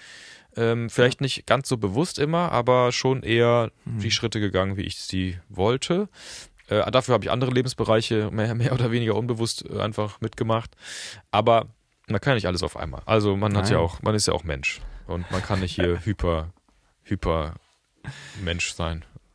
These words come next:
Speaker 1: Insofern erstmal alles okay,
Speaker 2: Ja.
Speaker 1: wie es ist.
Speaker 2: Ja, wir wa-, genau, Thema live. Also ich glaub, wir haben da
Speaker 1: Ja.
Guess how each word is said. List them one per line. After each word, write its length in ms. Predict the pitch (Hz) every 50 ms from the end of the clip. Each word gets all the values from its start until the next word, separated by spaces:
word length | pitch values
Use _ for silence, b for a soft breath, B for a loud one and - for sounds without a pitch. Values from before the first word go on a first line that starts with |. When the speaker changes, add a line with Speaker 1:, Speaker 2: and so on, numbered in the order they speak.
| _ - - -
Speaker 1:
Insofern 500 | - 117 135 180 185 - 160 143 139 139 - _ _ _ _ _ _ _ _ _ _ _
erstmal 300 | - 113 117 - 117 98
alles 180 | 98 101 92 101
okay, 220 | 92 - - - - - _ B B B B B B B B B B B 107 104
Speaker 2:
Ja. 220 | 104 101 101 104 107
Speaker 1:
wie 40 |
es 100 | 87 87 -
ist. 240 | - - - - - _ _ _ _ _ _ -
Speaker 2:
Ja, 160 | - 151 165
wir 120 | 143 127 120
wa-, 80 | 131 - -
genau, 240 | 117 180 175 131 110
Thema 240 | 107 - 151 156 151
live. 340 | 135 101 92 95 98 - - -
Also 120 | - 139 151
ich 40 | -
glaub, 160 | 180 175 165
wir 80 | 165
haben 120 | 151 160 165
da 240 | 160 147 147 139 - _ _ _ _ _ _ - -
Speaker 1:
Ja. 300 | 131 160 190 170 117 92